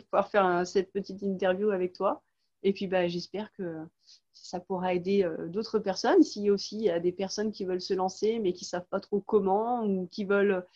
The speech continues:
qui ont des questions par rapport à ça, bah, qu'ils hésitent pas non plus à me contacter. Je serais con-, très contente de pouvoir, euh, discuter avec eux sur un projet en particulier, s'ils veulent se lancer dans l'artisanat aussi, euh, sans problème.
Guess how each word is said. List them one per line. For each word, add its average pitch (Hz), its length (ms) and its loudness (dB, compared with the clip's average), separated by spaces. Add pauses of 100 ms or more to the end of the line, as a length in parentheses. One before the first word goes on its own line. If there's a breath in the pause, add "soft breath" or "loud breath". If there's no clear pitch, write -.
(200 loud breath)
qui 226 140 -2
ont 214 100 6
des 208 140 2
questions 233 360 -2
par 208 160 0
rapport 185 280 0
à 180 40 -2
ça, - 240 -2
bah, 202 160 4
qu'ils 196 240 -4
hésitent 185 260 -6
pas 208 120 -2
non 208 140 -2
plus 208 240 -6
à 202 40 0
me 196 80 -2
contacter. 190 460 -6
Je - 60 -8
serais 170 160 -8
con-, 175 300 -8
très 247 140 -6
contente 233 380 -6
de 196 80 -2
pouvoir, 185 420 0
euh, 170 200 -4 (460)
discuter 196 420 0
avec 185 320 4
eux 208 80 2
sur 202 280 -8
un 175 120 0
projet 185 380 -6
en 180 120 -4
particulier, 180 640 -6
s'ils 190 200 -8
veulent 175 140 0
se 190 120 -2
lancer 175 320 -2
dans 185 100 -2
l'artisanat 175 640 -8
aussi, 208 380 -10
euh, 202 40 -10 (100)
sans 208 160 -12
problème. 185 380 -8